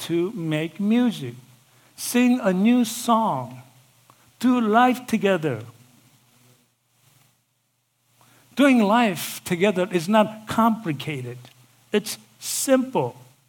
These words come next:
Do what is right in the eyes of everyone, is what today's scripture says.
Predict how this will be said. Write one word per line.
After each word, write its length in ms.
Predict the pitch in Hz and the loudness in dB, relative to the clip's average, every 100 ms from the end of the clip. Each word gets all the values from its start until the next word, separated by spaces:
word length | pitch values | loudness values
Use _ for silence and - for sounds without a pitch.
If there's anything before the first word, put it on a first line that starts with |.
| _ _ _ _ _ _ _ _ | _ _ _ _ _ _ _ _
Do 280 | - 247 247 | 2 4 4
what 480 | 233 214 208 202 - - | 0 2 2 2 -2 0
is 320 | 180 165 135 | 2 2 -2
right 580 | 131 131 202 226 226 220 | -4 0 2 2 -2 -4
in 240 | 175 160 151 | -4 -4 -4
the 200 | 170 - | -8 -4
eyes 640 | 170 208 220 226 220 - - - | -2 0 0 -2 -4 -8 -12 -4
of 400 | 175 170 165 165 _ _ - _ - | 0 0 -2 -6 _ _ -20 _ -2
everyone, 760 | 175 160 139 131 113 110 107 107 _ _ _ - | -2 0 -2 -4 -4 -8 -12 -16 _ _ _ -12
is 100 | 113 | -10
what 320 | 120 127 123 | -6 -8 -8
today's 360 | - 147 147 135 | -10 -4 -4 -6
scripture 420 | - - 107 117 | -12 -16 -16 -18
says. 180 | - | -20